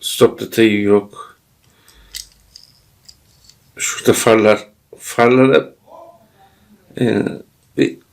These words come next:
gümüş veya beyazla şey yapılsaydı. Far detayları yok. Buralara da aynı şekilde bir gümüş şeyi. Sıfır altmış sekiz yazılmış. Güzel. Yan korkulukları.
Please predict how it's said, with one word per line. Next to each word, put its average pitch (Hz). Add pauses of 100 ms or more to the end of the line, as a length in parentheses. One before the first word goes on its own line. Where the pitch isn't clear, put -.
(480)
gümüş 160
veya 117
beyazla 117
şey 113
yapılsaydı. 110 (600)
Far 170
detayları 156
yok. 143 (200)
Buralara 143
da 135
aynı 139
şekilde 120
bir 120
gümüş 123 (760)
şeyi. 110 (240)
Sıfır 131
altmış 131
sekiz 123
yazılmış. 101 (2250)
Güzel. 110
Yan 131 (840)
korkulukları. 113